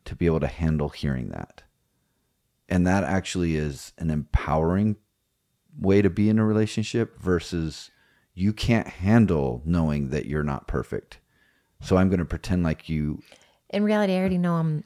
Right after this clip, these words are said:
Speaker 2: I'm not
Speaker 1: Right.
Speaker 2: perfect.
Speaker 1: Right.
Speaker 2: Because when you share how you really feel, what you're doing is saying, "Here's my heart."
Speaker 1: Mm-hmm.
Speaker 2: Okay.
Speaker 1: Yeah.
Speaker 2: You,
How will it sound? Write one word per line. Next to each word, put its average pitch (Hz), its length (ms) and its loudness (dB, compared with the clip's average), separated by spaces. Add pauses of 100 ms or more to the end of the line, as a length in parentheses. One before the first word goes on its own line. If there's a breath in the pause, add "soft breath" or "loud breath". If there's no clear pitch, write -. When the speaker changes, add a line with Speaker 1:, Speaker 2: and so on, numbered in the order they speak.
Speaker 2:
I'm 160 160 -2
not 151 120 -2
Speaker 1:
Right. 98 180 6
Speaker 2:
perfect. - 500 -8
Speaker 1:
Right. 92 220 2 (340)
Speaker 2:
Because 214 340 0 (140)
when 214 180 2
you 214 160 4
share 202 320 0
how 185 140 -2
you 185 180 0
really 170 200 2
feel, 175 240 0
what 170 160 2
you're 160 120 -2
doing 165 240 0
is 156 120 -4
saying, 151 260 -4
"Here's 185 300 -2
my 156 120 -2
heart." 156 380 -2 (200)
Speaker 1:
Mm-hmm. 85 280 0 (300)
Speaker 2:
Okay. 156 140 -2
Speaker 1:
Yeah. 73 240 -2 (140)
Speaker 2:
You, 180 640 0